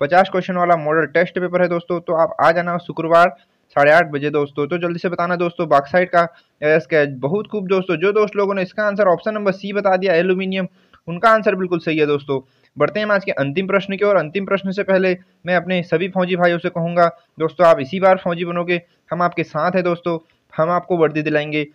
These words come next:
तो जाने से पहले सभी दोस्त लोग एक वीडियो को लाइक करेंगे और कमेंट में हमें जय हिंद लिखेंगे। साथ ही अपना स्कोर बताएंगे दोस्तों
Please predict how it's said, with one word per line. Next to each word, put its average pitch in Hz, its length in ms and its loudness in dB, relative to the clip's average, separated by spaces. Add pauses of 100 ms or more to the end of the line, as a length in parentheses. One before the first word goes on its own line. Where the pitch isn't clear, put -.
(200)
तो 165 260 -2 (180)
जाने 147 220 2
से 185 120 -6
पहले 180 220 2
सभी 170 220 -2
दोस्त 175 240 -2
लोग 175 260 -4 (240)
एक 156 220 -2
वीडियो 156 240 -2
को 151 80 2
लाइक 139 280 2
करेंगे 170 320 0
और 143 220 2
कमेंट 147 320 -4
में 156 80 -2
हमें 143 240 -4
जय 139 140 -2
हिंद 170 160 -4
लिखेंगे। 165 400 -6 (400)
साथ 139 140 2
ही 165 120 -2
अपना 156 240 -2
स्कोर 156 280 -2
बताएंगे 160 360 -2
दोस्तों 156 320 -2